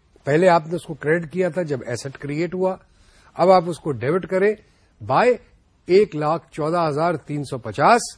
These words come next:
اور کریڈٹ کر دیں current maturity of lease کو by the same figure، یعنی ایک لاکھ چودہ ہزار تین سو پچاس روپے۔ تو یوں آپ نے جو liability subject to finance lease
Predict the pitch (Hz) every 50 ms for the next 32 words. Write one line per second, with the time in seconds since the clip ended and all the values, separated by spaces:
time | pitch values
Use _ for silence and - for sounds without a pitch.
0 | _ _ _ _ _ _ _ _ _ _ _ - 151 175 190 175 - - 143 156
1 | 208 233 202 160 - 147 135 123 123 156 196 - - _ _ _ _ - 127 123
2 | - _ - - 180 185 185 180 147 139 135 135 - - 143 135 135 127 123 170
3 | 180 - - 131 123 110 - 104 98 107 160 196 214 - - - - 147 151 190
4 | - _ _ _ _ _ _ _ 98 92 117 135 165 196 226 226 _ _ _ _
5 | _ - 117 117 - - 127 107 101 - - 104 85 85 - - _ _ _ _
6 | _ - 104 117 123 147 202 240 - - - _ _ - - 165 180 170 - 135
7 | 135 143 - - _ - - 131 123 127 147 135 123 113 120 143 185 202 - _
8 | - 135 131 127 127 - 156 196 233 - _ _ _ _ - 107 - 127 104 90
9 | - - 78 76 - - - _ _ _ _ _ _ _ _ _ _ _ - 170
10 | 151 131 123 180 254 285 285 247 - _ _ _ _ _ _ - - 165 180 196
11 | - - 185 160 139 127 131 - _ _ _ _ _ _ _ _ _ _ _ _
12 | _ _ _ _ _ - 117 104 - 180 226 240 233 208 190 185 185 160 143 160
13 | 160 170 156 - 214 226 - - - - 147 135 135 139 165 220 175 - 247 240
14 | 180 202 185 170 165 165 147 - - 131 127 110 -